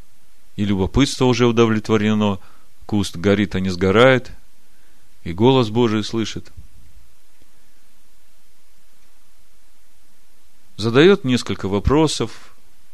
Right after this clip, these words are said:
если не поверят. Но если не поверят, вот сделай вот так, да. А если этому не поверят, то сделай ещё вот так. Там и посох, да, там и рука в проказе.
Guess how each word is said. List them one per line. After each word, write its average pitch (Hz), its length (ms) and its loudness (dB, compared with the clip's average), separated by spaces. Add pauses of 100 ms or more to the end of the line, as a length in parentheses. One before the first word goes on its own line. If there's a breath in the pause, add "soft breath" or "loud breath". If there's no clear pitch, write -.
(300)
если 98 300 -2
не 95 120 0
поверят. 110 640 6 (2250)
Но 98 80 -2
если 104 200 0
не 110 120 2
поверят, 127 420 6
вот 92 180 -4 (300)
сделай 113 440 6
вот 90 200 0
так, 113 320 2
да. 104 200 -6 (520 soft breath)
А 113 100 2
если 131 300 6
этому 135 240 4
не 120 120 2
поверят, 110 420 2
то 95 80 -6
сделай 120 320 2
ещё 101 200 -4
вот 80 180 -8
так. 113 380 0 (840)
Там 87 180 -6
и 73 60 -8
посох, 135 500 2
да, 104 180 -6
там 78 280 -10 (200)
и 82 200 -10 (520 soft breath)
рука 107 580 2 (100)
в - 80 -12
проказе. 95 540 -4